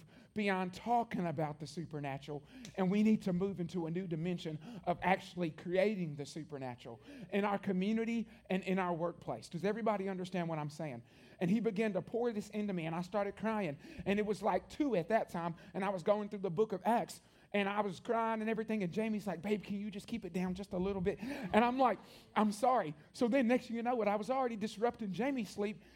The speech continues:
So then I'm crying, and I started texting Pastor Dave, "Hey, Pastor Dave, I think the Lord gave me something. I'll preach it, but if you already got Brandon to preach it, I'll give him my notes,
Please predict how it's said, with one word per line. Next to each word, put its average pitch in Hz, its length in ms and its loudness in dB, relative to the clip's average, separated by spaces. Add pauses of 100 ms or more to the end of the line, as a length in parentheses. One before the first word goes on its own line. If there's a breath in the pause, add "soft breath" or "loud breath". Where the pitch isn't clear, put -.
(160 loud breath)
So 254 180 4
then 240 200 2
I'm 220 100 0
crying, 240 400 0
and 208 140 -2
I 214 60 0
started 214 320 -4
texting 233 300 -2
Pastor 208 340 0
Dave, 190 260 2 (240 loud breath)
"Hey, 220 100 6
Pastor 208 300 -2
Dave, 190 240 -6 (220 loud breath)
I 175 60 0
think 226 220 -2
the 202 80 0
Lord 196 200 -4
gave 202 180 0
me 180 80 0
something. 143 340 -6 (260 loud breath)
I'll 214 180 0
preach 240 300 -4
it, 185 120 -4 (220 loud breath)
but 196 100 -2
if 180 120 -2
you 226 140 -6
already 220 240 -2
got 185 220 -2
Brandon 220 300 -2
to 175 80 -2
preach 190 260 -4
it, 196 80 -6
I'll 196 120 -4
give 196 160 -6
him 202 100 -2
my 196 100 -2
notes, 190 340 -4